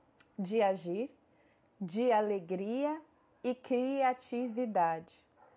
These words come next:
A criatividade, ela não se,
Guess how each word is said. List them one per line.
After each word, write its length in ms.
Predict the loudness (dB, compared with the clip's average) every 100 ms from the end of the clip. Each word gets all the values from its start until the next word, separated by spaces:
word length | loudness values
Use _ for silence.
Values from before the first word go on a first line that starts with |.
| _ _ _ _ _ _ -20 -2
A 120 | 2
criatividade, 680 | 4 4 2 2 2 4 4
ela 140 | 4 2
não 120 | -2
se, 880 | -4 -2 0 0 -2 -2 -4 -8